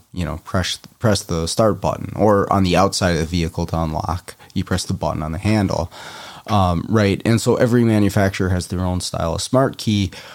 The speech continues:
Well, Autel's come out with some universal smart keys, and you can use this tool.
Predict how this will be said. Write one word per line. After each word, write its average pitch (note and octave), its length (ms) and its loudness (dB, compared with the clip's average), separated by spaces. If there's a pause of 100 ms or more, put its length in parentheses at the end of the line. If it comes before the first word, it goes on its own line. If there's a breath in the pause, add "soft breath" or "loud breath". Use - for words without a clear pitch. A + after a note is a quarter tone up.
(120 loud breath)
Well, G#2 420 2
Autel's G#2 500 2
come G2+ 240 0
out F2+ 120 0
with - 100 -6
some F2 160 -4
universal F#2 1120 0 (160)
smart - 360 0
keys, C3+ 460 -2 (420 loud breath)
and G2 640 2 (560)
you G2+ 240 0
can F#2 580 0
use G2+ 320 0
this A2+ 280 0
tool. F#2 500 0